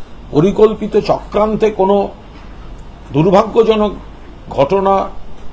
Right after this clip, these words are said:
ঘটালো কিনা, এর পেছনে কোনো চক্রান্ত বা ষড়যন্ত্র আছে কিনা, সেটাও নিশ্চয়ই তদন্তকারীরা খতিয়ে দেখবেন। কিন্তু তৃণমূল কংগ্রেস কোনো অবস্থায় এতে জড়িত নয়, কারণ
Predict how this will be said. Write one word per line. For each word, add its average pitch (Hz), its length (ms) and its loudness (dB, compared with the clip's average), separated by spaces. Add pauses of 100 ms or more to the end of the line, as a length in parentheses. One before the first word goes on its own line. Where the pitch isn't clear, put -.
(540)
ঘটালো 262 420 8 (100)
কিনা, 151 260 2 (540)
এর 151 180 4
পেছনে 202 340 2
কোনো 202 240 2
চক্রান্ত 202 580 2
বা 196 200 6
ষড়যন্ত্র 233 640 6
আছে 170 240 6
কিনা, 117 260 -4 (560)
সেটাও 196 400 4
নিশ্চয়ই 202 440 4 (100)
তদন্তকারীরা 156 680 0
খতিয়ে 165 380 -4
দেখবেন। 123 360 -4 (120)
কিন্তু 151 240 -2
তৃণমূল 269 520 6
কংগ্রেস 185 420 2 (720)
কোনো 196 200 2 (120)
অবস্থায় 226 420 4
এতে 220 140 0
জড়িত 160 360 2 (120)
নয়, 233 160 4
কারণ 180 260 4